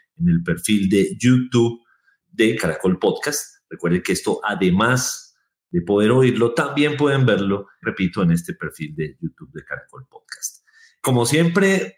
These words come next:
pues un saludo muy especial para mis amigos tic. Empiezo con la bella y pilísima Emilia Falcao Restrepo. Emilia,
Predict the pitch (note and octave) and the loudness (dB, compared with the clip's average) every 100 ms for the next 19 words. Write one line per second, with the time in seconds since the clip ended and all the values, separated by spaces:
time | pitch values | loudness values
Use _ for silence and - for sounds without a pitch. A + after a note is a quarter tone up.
0 | - G#2+ G2+ - G#2+ - A2+ A#2+ A#2 A2+ | -4 0 0 0 -2 0 2 2 2 0
1 | - B2+ A#2+ A#2 A2 - F#2 A#2 A#2 B2+ | 0 2 4 4 0 -2 -2 0 0 0
2 | A#2 F2+ F2 F2 E2 D#2+ F2+ F2+ - F#2+ | -2 -2 0 -2 -4 -2 -2 -2 -2 -4
3 | - - A#2 G2 B2+ C3 D#3+ D#3+ D#3+ A#2+ | -4 -4 -4 0 0 2 2 0 0 -2
4 | G#2 G2 E2+ F#2+ G2 A#2 B2 C#3 C#3+ - | -2 -2 -2 0 2 2 2 0 -2 -6
5 | - _ _ _ _ F#2+ F#2+ E3+ E3 B2+ | -16 _ _ _ _ -14 -6 -2 0 -2
6 | C3 C3 C3 C3 _ _ _ A2 G#2+ G#2+ | -4 -4 -4 -8 _ _ _ -4 -4 0
7 | B2+ C3 C3+ C3+ C3+ - F3 C3+ A2 F#2+ | 0 0 -2 -4 -8 -6 -4 -2 -4 -6
8 | - D#3 C3+ F#2 E2+ E2+ _ _ _ _ | -6 -4 -2 -2 -4 -6 _ _ _ _
9 | F2+ F2 D#2 C2+ _ E2 A#2 C#3 A2+ D#2+ | -12 -12 -14 -18 _ -8 -4 -2 -2 -4
10 | - | -10